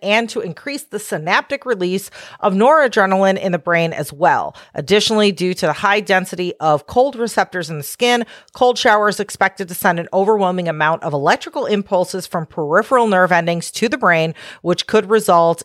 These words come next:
in an antidepressive effect.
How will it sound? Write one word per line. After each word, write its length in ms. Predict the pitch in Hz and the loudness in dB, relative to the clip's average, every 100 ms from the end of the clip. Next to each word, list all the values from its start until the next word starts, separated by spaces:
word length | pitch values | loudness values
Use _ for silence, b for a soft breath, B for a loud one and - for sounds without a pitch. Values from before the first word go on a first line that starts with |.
| - | -4
in 300 | 185 180 180 | 0 0 0
an 200 | 175 - | -6 -8
antidepressive 1160 | 170 160 160 160 151 170 - - 143 - 151 135 - | -6 -6 -2 0 0 -4 -6 -4 -4 -2 -2 -2 -8
effect. 580 | 151 - 190 - _ | -12 -2 -2 -2 _